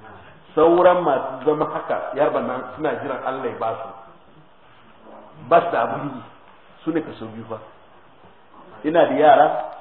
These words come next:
zai biya kudin makaranta, kuma yana da hayan gida, yana zaune, kuma ba shi da abin yi. Kuma ya haihu. Ina zaune bakin da Allah ya sage ba zai, ba zai. Allah ya tsare. Da wannan tauhidin na wawayen.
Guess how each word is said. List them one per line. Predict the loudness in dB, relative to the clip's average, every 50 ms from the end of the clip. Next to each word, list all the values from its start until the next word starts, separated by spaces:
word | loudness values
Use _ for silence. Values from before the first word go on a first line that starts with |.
| -20 -20 -20 -20 -20 -20 -20 -20 -20 -4 0
zai | 2 2
biya | 2 2 2 0
kudin | 0 0 -2 -2
makaranta, | -2 -2 -2 0 -2 -2 -2 -2 -4 -6 -6 -10 -12 -14 -18 -20 -20 -20 -20 -20 -20 -14
kuma | -4 0 0
yana | 2 2 2 0
da | 0 -2
hayan | 0 0 0 2 0 0
gida, | -2 0 0
yana | 0 0 0 0 0 -2
zaune, | -4 -6 -6 -6 -8 -10 -6
kuma | -4 0 0
ba | 0 0
shi | 0 -2
da | -4 -4
abin | -4 -6 -6 -8 -8
yi. | -10 -14 -18 -20 -20 -20 -20 -20 -20 -20 -20 -20 -20 -20 -20 -20 -20 -20 -20 -20 _ -20 -20 -20 -20 -20 -20 -20 -16 -8
Kuma | -2 2 2
ya | 4 6
haihu. | 6 4 4 2 -2 -6 -12 -18 -20 -20 -20 -20 -20 -20 -20 -20 -20 -20 -20 -20 -20 -20 -20 -20 -20 -20 -20 -20 -20 -20 -18 -16 -14 -6 -4 -2
Ina | 2 2 2 2
zaune | 2 2 2 2 2
bakin | 4 4 2 2 2 -2 0 4
da | 6 6
Allah | 8 6 6
ya | 6
sage | 6 4 2 2 0
ba | -2 0
zai, | 0 -2 -2 -2 -4 -8 -8 -8
ba | -10 -10
zai. | -8 -8 -8 -8 -10 -10 -10 -12 -12 -8 -6 -6 -6 -6 -10 -12 -14 -12 -12 -12 -12 -12 -12 -12 -12 -12 -10 -10 -10 -8 -8 -8 -8 -6 -2 0
Allah | 2 2 2 2
ya | 0 -2
tsare. | -4 -6 -6 -6 -8 -8 -8 -10 -8 -6 -6 -4 -4 -2 2
Da | 4 8
wannan | 8 8 8 8 6 4 4 4 2 -2 0 2
tauhidin | 4 4 4 2 2 0 0 0 0 0 -2 -2 2
na | 4 6 8 10
wawayen. | 10 12 12 12 12 10 8 6 4 0